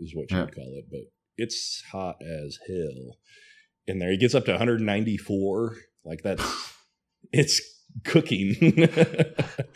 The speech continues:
Speaker 2: So
Speaker 1: But
Speaker 2: were you,
Speaker 1: yeah,
Speaker 2: were you
Speaker 1: it's
Speaker 2: doing
Speaker 1: rough.
Speaker 2: that all the way through when you were off cycle and trying to get your wife
Speaker 1: No.
Speaker 2: pregnant? Because
Speaker 1: No, no.
Speaker 2: no, right,
Speaker 1: <laughs>
Speaker 2: because, because if you go into the sauna, it, it stops spermatogenesis right away, and it, it
Speaker 1: Yeah.
Speaker 2: just inhibits semen production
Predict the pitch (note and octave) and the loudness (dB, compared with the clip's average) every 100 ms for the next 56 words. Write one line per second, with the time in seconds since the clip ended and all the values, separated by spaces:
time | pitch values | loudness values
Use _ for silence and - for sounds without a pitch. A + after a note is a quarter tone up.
0 | - - D#3 - D#3 F#3+ E3+ D3+ F#3 F#3+ | -2 2 4 6 6 4 4 2 2 4
1 | E3+ F#3 F3+ E3+ E3 C3+ D#3 D#3 D3+ C#3+ | 4 4 4 0 0 0 2 2 2 0
2 | C3 B2+ B2 A#2 G#2 F#2+ E2+ B2 - D#3 | 0 2 2 2 2 0 -2 -2 -2 0
3 | E3+ F3 B3+ A#2+ G#2+ G#2 A#2+ A2+ G#2 G#2 | 0 0 -4 -4 -2 0 2 2 2 0
4 | G2+ F#2 C3 - F3+ F#3+ B3+ G#3 G#2+ B2 | 2 2 0 0 -2 0 -2 0 0 2
5 | A#2+ - A#2+ B2+ A2 A#2 A2+ G#2+ A2 A2 | 2 2 4 6 6 4 4 4 4 6
6 | C#3+ C3+ C#3 B2+ B2+ G#2 D3 C3 C#3 C#3 | 4 4 4 2 0 0 0 2 4 4
7 | B2 D3 C#3 B2+ A2+ - E3 E3 F#2+ F#2 | 4 4 4 2 2 2 2 4 2 2
8 | G2 - - A2+ A2+ - - F#2+ F#2 F#2 | 0 0 0 2 0 -2 0 2 2 -2
9 | D2+ G2+ B2+ F#2 F2 E2 D#2+ G2+ A2 D2+ | 0 2 2 0 0 0 2 2 2 0
10 | E2+ - E2+ - F#2 F#2 - F#2 F2 G#2+ | -2 -4 -8 -4 -2 -4 -4 0 2 2
11 | G2 - - - A#2 B2+ - D#2+ C#2 - | 0 -4 -6 -2 4 4 2 -4 -6 -8
12 | D2+ | -12